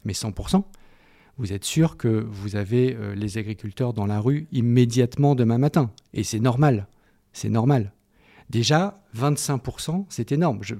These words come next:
je suis incapable de nommer une seule autre profession dont nous avons lié vingt-cinq pour cent du revenu, ce qu'on appelle les aides directes du pilier un de la pac, si on veut jargonner, euh, euh, aux conditions, au respect des conditions environnementales,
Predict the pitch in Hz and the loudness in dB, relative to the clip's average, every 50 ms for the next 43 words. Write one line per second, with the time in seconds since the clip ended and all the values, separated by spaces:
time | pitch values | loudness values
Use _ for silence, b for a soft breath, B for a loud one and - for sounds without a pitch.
0 | 120 110 - - 127 - - 160 160 - 170 151 151 165 160 151 131 127 123 123 | -8 -10 -10 -10 -12 -8 -6 -6 -4 -4 -4 -4 -4 -4 -4 -2 -2 -2 -2 0
1 | 135 139 135 135 123 117 127 135 135 131 - - 165 151 131 127 - 151 147 139 | 0 -2 -2 -2 -4 -4 -4 -4 -4 -4 -4 -4 -4 -4 -4 -4 -4 -4 -4 -4
2 | - - - - - 113 107 - 120 - - 165 185 208 b b b b b b | -6 -10 -18 -12 -10 -10 -8 -8 -8 -8 -6 -6 -8 -8 b b b b b b
3 | b b b b - 123 113 120 131 127 131 139 139 123 127 117 117 123 135 151 | b b b b -6 -2 -2 0 0 0 0 0 0 0 0 0 0 0 0 0
4 | 151 143 131 113 107 127 135 - - 143 131 - 131 110 - - 127 117 104 104 | 0 0 0 0 0 -2 -4 -4 -6 -8 -8 -8 -10 -12 -10 -8 -8 -6 -6 -6
5 | 101 110 107 117 156 190 - - 110 101 98 98 110 110 98 98 98 95 104 113 | -6 -6 -4 -4 -4 -6 -6 -6 -8 -10 -8 -8 -10 -10 -10 -10 -12 -12 -12 -12
6 | 110 110 107 117 110 110 117 110 - - 95 92 92 - - 107 104 104 - - | -12 -10 -8 -8 -8 -8 -8 -10 -12 -14 -16 -16 -16 -14 -12 -12 -10 -10 -10 -10
7 | 110 107 107 110 - 117 113 107 - - - - - - 104 98 98 104 101 95 | -10 -10 -10 -10 -10 -10 -10 -12 -12 -18 -20 -20 -18 -16 -14 -14 -12 -10 -10 -8
8 | 98 107 98 107 107 127 127 143 185 226 B B B B B 160 147 120 B - | -8 -8 -6 -4 0 2 2 2 2 0 B B B B B -14 -16 -12 B -4
9 | 123 120 123 120 117 113 110 120 - - 135 120 120 117 110 110 107 110 110 117 | -2 0 0 0 0 -2 -4 -8 -10 -10 -8 -6 -6 -6 -6 -6 -8 -8 -8 -10
10 | 120 123 120 - - - - 147 127 - 147 131 123 123 - - 170 170 160 135 | -10 -12 -12 -12 -14 -10 -10 -8 -6 -4 -2 -2 -2 -2 -4 -4 -4 -4 -4 -6
11 | 120 107 113 117 - - 156 151 127 110 110 - 120 107 104 - - 135 120 113 | -6 -6 -8 -8 -6 -6 -4 -4 -4 -6 -8 -8 -8 -8 -8 -6 -6 -4 -4 -4
12 | 113 110 107 107 101 - 107 110 | -4 -4 -4 -6 -8 -10 -14 -16